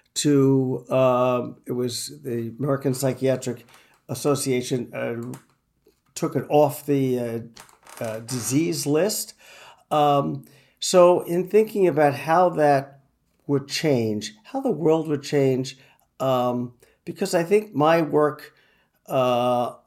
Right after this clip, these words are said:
on, in those days, gay rights, now L G B T Q plus,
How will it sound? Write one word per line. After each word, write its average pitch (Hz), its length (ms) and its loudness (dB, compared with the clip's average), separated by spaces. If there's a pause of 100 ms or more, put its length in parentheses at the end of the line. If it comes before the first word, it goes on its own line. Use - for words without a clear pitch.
on, 120 500 -6 (320)
in 131 120 -4
those 151 240 2
days, 139 320 0
gay 143 380 -2
rights, 123 420 -2
now 135 400 0
L 131 120 0
G 127 140 -6
B 120 240 -8
T 131 200 -4
Q 123 460 -2 (540)
plus, 131 540 0